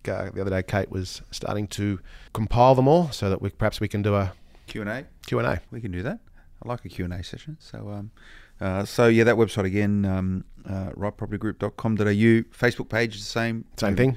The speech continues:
Speaker 1: Yep.
Speaker 2: you can find registration there and all that sort of stuff.
Speaker 1: Yeah, it's all there.
Speaker 2: Uh, and, uh, any questions for, uh, Steve and Victor or, or, or to me, I'm happy to pass it on as well. Get involved. Um, questions at right property group dot com dot A U. And I think that's it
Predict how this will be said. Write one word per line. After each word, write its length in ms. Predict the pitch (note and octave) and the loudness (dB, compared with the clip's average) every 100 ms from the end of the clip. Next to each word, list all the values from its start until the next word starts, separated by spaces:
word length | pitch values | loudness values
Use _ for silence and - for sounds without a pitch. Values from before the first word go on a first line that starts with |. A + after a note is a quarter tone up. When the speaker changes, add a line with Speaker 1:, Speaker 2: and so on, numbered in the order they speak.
| - | 0
Speaker 1:
Yep. 180 | C3+ - | 0 0
Speaker 2:
you 80 | |
can 280 | G2+ F2+ F2 - | -4 -4 -6 -12
find 260 | - G2 | -6 -4
registration 600 | F2+ F#2 F#2+ F#2+ F#2+ F#2 | -2 -4 -4 -6 -6 -6
there 160 | F2+ F#2 | -6 -6
and 100 | G2 | -6
all 80 | F#2+ | -8
that 80 | - | -10
sort 140 | - | -12
of 80 | - | -8
stuff. 120 | - | -4
Speaker 1:
Yeah, 100 | E2 - | -6 -6
it's 140 | - | -4
all 80 | F2 | -4
there. 180 | E2 - - | -4 -8 -8
Speaker 2:
Uh, 160 | E2+ - | -6 -4
and, 320 | F2 F2 E2+ | -4 -2 -2
uh, 120 | F2 F2 | -2 -2
any 100 | G2 | -2
questions 400 | - F#2+ - F2 | -2 -4 -4 -10
for, 380 | - F2+ F2 E2+ - - - - - | -6 -4 -2 -4 -8 -20 -20 -18 -8
uh, 120 | D#2+ | -6
Steve 360 | - - A#2+ G2 | -6 4 4 6
and 120 | F2+ | 4
Victor 340 | A#2 - A2+ F2 | 2 4 4 4
or, 220 | E2 E2 | 2 0
or, 220 | F2+ F2+ - | -2 -8 -10
or 100 | F#2 | -14
to 180 | - | -6
me, 120 | G2 G#2+ | -4 -4
I'm 100 | F#2 | -4
happy 180 | F2 | -6
to 80 | - | -6
pass 240 | - F2+ - | -6 -8 -6
it 60 | |
on 200 | F#2+ F#2+ - - | -8 -8 -12 -14
as 220 | - E2 F#2+ | -10 -6 -2
well. 160 | F#2+ | -2
Get 160 | F#2 - | -2 -2
involved. 480 | F2+ G2+ G2+ - F#2+ | 2 4 2 2 2
Um, 320 | F2+ F2+ - - | 2 2 -2 -6
questions 420 | - F#2+ F#2+ F2+ | -4 -4 -4 -6
at 80 | D#2 | -6
right 200 | E2 - | -6 -8
property 240 | - G2 | -8 -8
group 180 | - - | -8 -8
dot 180 | - G#2+ | -8 -8
com 200 | G#2 F#2+ | -6 -2
dot 100 | F#2 | 2
A 80 | G2 | 4
U. 320 | A2+ A#2 A2+ - - - - | 6 6 4 -2 -20 -20 -6
And 180 | A#2 C3 | 0 2
I 40 | |
think 120 | C#3+ G3+ | 2 2
that's 180 | - | 2
it 140 | - | 0